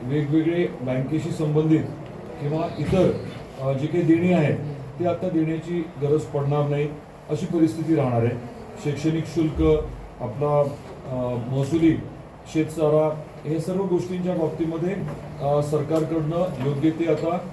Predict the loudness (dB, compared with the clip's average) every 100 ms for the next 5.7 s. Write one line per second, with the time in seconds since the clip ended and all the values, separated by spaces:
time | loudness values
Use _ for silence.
0 | -12 -10 -4 -2 2 4 4 2 -4 -2
1 | 0 2 0 0 -4 -4 -6 -10 -16 -16
2 | -16 -16 -8 0 2 2 2 2 0 -4
3 | -10 -4 0 2 2 0 -4 -10 -14 -8
4 | -6 -2 -2 -2 0 2 2 2 4 4
5 | 4 4 4 2 2 2 2